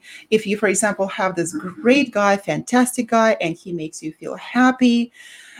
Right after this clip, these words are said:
and you know that, that there is a possibility of both of us to be together,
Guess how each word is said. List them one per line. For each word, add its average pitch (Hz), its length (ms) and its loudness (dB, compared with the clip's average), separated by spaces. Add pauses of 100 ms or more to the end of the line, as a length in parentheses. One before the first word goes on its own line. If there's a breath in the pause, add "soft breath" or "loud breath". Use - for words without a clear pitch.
(160 loud breath)
and 180 380 0
you 185 240 -4
know 180 280 -4
that, 156 280 -2
that 165 140 -4
there 247 120 0
is 269 120 -2
a - 40 -4
possibility 175 600 -4
of 175 180 -8
both 170 200 -6
of 175 120 -12
us 175 260 -6
to 170 100 -6
be - 140 -8
together, 180 640 -6